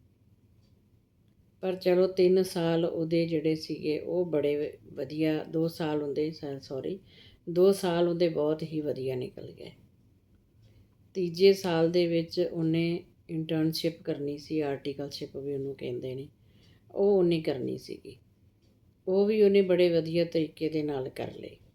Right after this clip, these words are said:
ਕਰਦੇ ਕਰਦੇ ਉਸ ਤੋਂ ਬਾਅਦ ਜਦੋਂ ਉਹਦਾ ਲਾਸਟ ਵਾਲਾ ਜਿਹੜਾ ਸਮੈਸਟਰ ਸੀ, ਉਹਦੇ ਵਿੱਚ ਉਹਦੇ ਚਾਰ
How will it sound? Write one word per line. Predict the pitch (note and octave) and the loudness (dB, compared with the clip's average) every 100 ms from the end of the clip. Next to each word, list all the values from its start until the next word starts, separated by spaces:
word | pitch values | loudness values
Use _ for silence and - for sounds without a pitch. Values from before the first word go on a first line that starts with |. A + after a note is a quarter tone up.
| _ _ _ _ _ _ _ _ _ _ _ _ _ _ _ _ _ _ _ | _ _ _ _ _ _ _ _ _ _ _ _ _ _ _ _ _ _ _
ਕਰਦੇ | - F3 F3 G3 | -4 -2 4 2
ਕਰਦੇ | G3 F3+ F3+ F#3 | 6 2 4 2
ਉਸ | F3+ | 2
ਤੋਂ | - F#3 | 0 0
ਬਾਅਦ | E3+ D#3+ E3 E3+ | 2 2 0 -2
ਜਦੋਂ | D#3+ D#3 D#3+ E3 | 0 0 0 0
ਉਹਦਾ | E3 E3 E3+ | -2 0 0
ਲਾਸਟ | D3 B2+ D3 E3 F3+ - | 0 -2 -2 0 -2 -2
ਵਾਲਾ | F3 E3 D#3 D#3 | 0 2 2 2
ਜਿਹੜਾ | D#3 D3+ D#3 D#3 D#3 - - - - _ | 0 0 0 0 -6 -20 -20 -20 -20 _
ਸਮੈਸਟਰ | - D#3+ D#3 - F3 D#3+ | -10 -2 -2 -2 -2 -2
ਸੀ, | D#3 E3+ D#3 D#3+ | -2 -4 0 -2
ਉਹਦੇ | - D#3+ D#3+ | -2 -2 0
ਵਿੱਚ | D#3 D3+ - - - | 0 -2 -6 -12 -8
ਉਹਦੇ | D3+ D#3 | -6 -4
ਚਾਰ | D#3 D#3+ D3 C#3+ | -4 -4 -4 -6